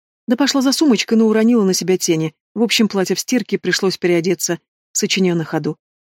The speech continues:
"Это тоже прекрасно", подмечает. "Ну что, поехали?" Помогает одеть шубку. "Поехали". Внутри все трепещет от предстоящей встречи. Богдан будет там, он будет в ресторане. Да, со своей Лоной, ну и черт с ней.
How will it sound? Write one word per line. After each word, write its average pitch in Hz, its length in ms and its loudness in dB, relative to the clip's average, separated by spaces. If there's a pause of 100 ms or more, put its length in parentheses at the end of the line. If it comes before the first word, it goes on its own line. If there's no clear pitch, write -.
"Это 160 200 -2
тоже 160 260 0
прекрасно", 208 560 -2 (300)
подмечает. 180 580 -2 (260)
"Ну 208 100 2
что, - 180 -2
поехали?" 185 500 0 (480)
Помогает 175 400 0
одеть 175 220 0
шубку. - 420 -6 (420)
"Поехали". 160 560 0 (500)
Внутри 196 340 0
все 196 160 -2
трепещет 214 480 -2
от - 160 -12
предстоящей 202 500 -2
встречи. 165 500 -2 (320)
Богдан 196 520 0
будет 170 260 -2
там, 175 220 -2 (260)
он 190 180 0
будет 190 280 -2
в 175 40 -2
ресторане. 180 560 0 (220)
Да, 240 300 0
со 175 100 -2
своей 180 240 2
Лоной, 202 320 4
ну 190 140 2
и 202 80 0
черт - 340 -2
с - 100 -8
ней. 170 240 -2